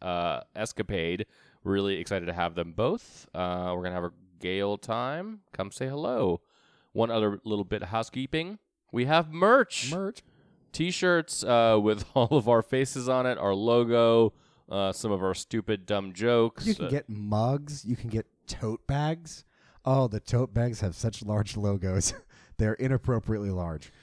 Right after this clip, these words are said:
Speaker 2: Get a shirt that says, "Does this cow look vaporized to you?" Come on.
Speaker 1: Just like Ryan did last week.
Speaker 2: I've got one as well.
Speaker 1: Oh, well, ok-, okay. It's not a contest.
Speaker 2: It's a little too tight. <laughs>
Speaker 1: Okay.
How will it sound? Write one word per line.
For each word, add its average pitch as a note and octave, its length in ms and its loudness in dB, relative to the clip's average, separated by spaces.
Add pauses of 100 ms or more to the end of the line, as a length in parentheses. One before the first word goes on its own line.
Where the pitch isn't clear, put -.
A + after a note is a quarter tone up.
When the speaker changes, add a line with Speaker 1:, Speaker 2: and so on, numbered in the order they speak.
(200)
Speaker 2:
Get G3 140 4
a G#3+ 60 4
shirt - 260 2
that D#3 120 -2
says, C#3 420 0
"Does A#2 300 -2
this B2+ 160 -4
cow C3+ 220 0
look A#2 200 0
vaporized G2+ 580 -2
to F#2 60 -4
you?" D2+ 280 -10 (260)
Come D#3 140 -4
on. F#2 240 -6 (120)
Speaker 1:
Just B2+ 180 -2
like C#3 140 -2
Ryan C#3+ 240 2
did G#2 160 0
last F2+ 260 0
week. D#3+ 300 -4 (100)
Speaker 2:
I've G#2+ 160 -4
got A#3 160 -6
one E2+ 160 -8
as E2+ 120 -8
well. E2 260 -8 (100)
Speaker 1:
Oh, C3+ 80 2
well, B2 280 0
ok-, - 320 -8
okay. C#3+ 340 -2
It's - 120 -4
not B2 100 2
a C3+ 40 0
contest. A2 680 -6
Speaker 2:
It's A2 120 -6
a A#2+ 40 0
little A#2 160 0
too G2+ 180 -8
tight. E2+ 320 -10
<laughs> - 40 -10 (960)
Speaker 1:
Okay. - 640 -10